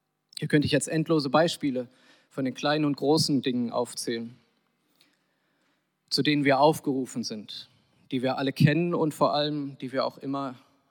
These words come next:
irgendwie fühlen. Wir fühlen sie jedes Mal in unserem Inneren und wissen, dass die Dinge eigentlich richtig wären. Die Frage ist nur, tun wir sie? Springen wir über unseren eigenen Schatten?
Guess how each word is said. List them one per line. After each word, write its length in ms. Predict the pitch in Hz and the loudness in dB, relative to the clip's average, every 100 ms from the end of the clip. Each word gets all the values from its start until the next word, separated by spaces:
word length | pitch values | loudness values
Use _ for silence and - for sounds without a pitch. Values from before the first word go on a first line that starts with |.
| _ _ _ _ _ | _ _ _ _ _
irgendwie 320 | 135 131 127 | -6 -6 -8
fühlen. 580 | 117 - 135 107 - - _ _ _ _ | -8 -2 -2 -2 -8 -20 _ _ _ _
Wir 140 | - 139 | -6 -4
fühlen 500 | - 190 185 143 120 | 0 2 4 2 -2
sie 160 | 127 | -6
jedes 420 | 120 151 175 160 135 | -6 -2 0 0 0
Mal 360 | 131 139 135 | 0 0 0
in 120 | 127 | -4
unserem 320 | 139 135 127 127 | -6 -6 -6 -6
Inneren 480 | 143 147 143 147 - _ _ _ | -2 -2 -2 -6 -8 _ _ _
und 160 | 139 131 | -6 -2
wissen, 260 | 147 - | -2 0
dass 160 | 143 131 | 0 -2
die 100 | 143 | -4
Dinge 260 | 135 139 123 | -2 -2 0
eigentlich 360 | 135 131 127 | -2 -2 -6
richtig 340 | 143 - - - | -8 -8 -12 -12
wären. 280 | 95 - - _ _ _ _ _ _ _ _ _ _ _ - | -14 -16 -20 _ _ _ _ _ _ _ _ _ _ _ -12
Die 60 | |
Frage 300 | 135 151 147 | -2 0 2
ist 160 | 143 - | 0 2
nur, 300 | 143 135 135 | 0 0 -4
tun 280 | - 165 156 | 0 0 2
wir 120 | 117 | -2
sie? 200 | - - _ _ _ _ _ _ _ _ _ _ _ | -4 -12 _ _ _ _ _ _ _ _ _ _ _
Springen 380 | - - 165 151 | -8 0 0 2
wir 120 | 143 | 0
über 180 | 135 131 | 0 0
unseren 280 | 135 135 127 | -2 -4 -2
eigenen 320 | 123 127 120 | -2 -4 -6
Schatten? 360 | - 123 110 | -6 -6 -8